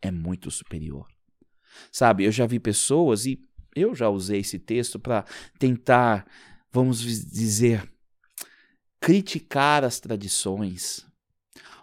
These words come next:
ou até mesmo, sabe, nessa discussão, "Ah, isso daí é coisa antiga,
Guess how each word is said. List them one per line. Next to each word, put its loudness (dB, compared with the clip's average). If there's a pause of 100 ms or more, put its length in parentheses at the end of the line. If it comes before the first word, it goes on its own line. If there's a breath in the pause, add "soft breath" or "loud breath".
(140 loud breath)
ou 6
até 4
mesmo, 2
sabe, 2
nessa -4
discussão, -4
"Ah, 0
isso -8
daí 2
é -2
coisa -2
antiga, -6